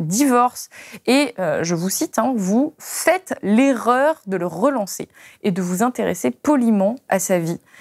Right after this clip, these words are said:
Ça, c'est vraiment, je pense, quelque chose que beaucoup de femmes, pas que dans le journalisme d'ailleurs, euh, pourront comprendre. C'est le fait qu'on est face à un supérieur.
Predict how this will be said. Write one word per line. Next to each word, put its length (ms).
Ça, 120
c'est 160
vraiment, 300
je 80
pense, 200
quelque 200
chose 200
que 200
beaucoup 320
de 40
femmes, 240
pas 120
que 100
dans 120
le 60
journalisme 420
d'ailleurs, 380
euh, 100
pourront 300
comprendre. 640
C'est 200
le 80
fait 140
qu'on 180
est 160
face 240
à 40
un 100
supérieur. 600